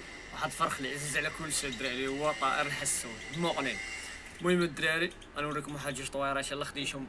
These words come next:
من، آه، السوق القريعه. واحد جوج قروعات الدراري، اللهم بارك، زوينين ما شاء الله. يلا بداو كيخرجوا في الكلام الدراري.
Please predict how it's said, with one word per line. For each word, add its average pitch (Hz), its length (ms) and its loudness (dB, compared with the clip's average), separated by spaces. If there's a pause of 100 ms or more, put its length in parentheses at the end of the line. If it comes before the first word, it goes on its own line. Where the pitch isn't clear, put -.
(200)
من، 135 280 -4
آه، 123 500 -2
السوق - 300 -2
القريعه. 131 480 4 (640)
واحد - 160 -4
جوج 147 220 0
قروعات 135 460 2
الدراري، 135 520 0
اللهم 131 340 0
بارك، 127 340 -2
زوينين 127 560 -2 (340)
ما 131 140 -2
شاء 120 240 -2
الله. 139 220 0 (640)
يلا 151 240 2
بداو 156 220 0
كيخرجوا 135 440 -6
في - 100 -8
الكلام 127 380 -4
الدراري. 120 480 -6